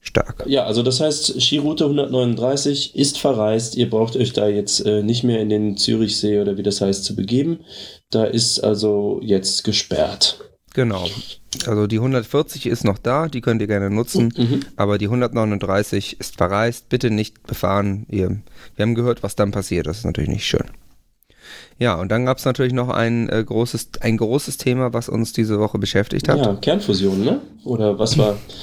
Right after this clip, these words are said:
Speaker 1: Ja, also es gab, war ja, äh, es ist, äh, Eu-, Europa ist das Thema, das Überthema sozusagen. Und, äh, zwar wurden da, ähm, die Fusionspl-, äh, Pläne wurden da jetzt leider, das funktioniert nicht. Und zwar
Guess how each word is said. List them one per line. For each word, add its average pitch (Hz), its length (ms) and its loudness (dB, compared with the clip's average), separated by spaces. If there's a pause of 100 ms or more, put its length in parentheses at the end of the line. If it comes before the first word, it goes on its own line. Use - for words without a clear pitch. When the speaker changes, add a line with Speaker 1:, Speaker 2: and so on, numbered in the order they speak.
(240)
Speaker 1:
Ja, 131 240 2
also 110 140 -2
es - 180 -8
gab, - 320 0
war 113 140 2
ja, 127 200 0
äh, 113 260 0
es - 180 -8
ist, - 260 -8
äh, 101 300 2
Eu-, 95 360 0
Europa 104 600 0
ist - 160 -6
das 139 140 -4
Thema, 147 340 0
das 127 160 -10
Überthema 139 540 0
sozusagen. 135 640 -2 (560)
Und, 110 420 0
äh, 107 160 2
zwar 113 420 0
wurden 113 300 0
da, 104 400 2
ähm, 101 340 -2
die 110 120 0
Fusionspl-, 123 680 -2 (140)
äh, 92 160 2
Pläne 101 460 0
wurden 107 200 2
da 101 140 2
jetzt 98 160 -2
leider, 113 320 2
das 110 200 -8
funktioniert 120 440 0
nicht. - 180 -4
Und 95 120 0
zwar 101 320 0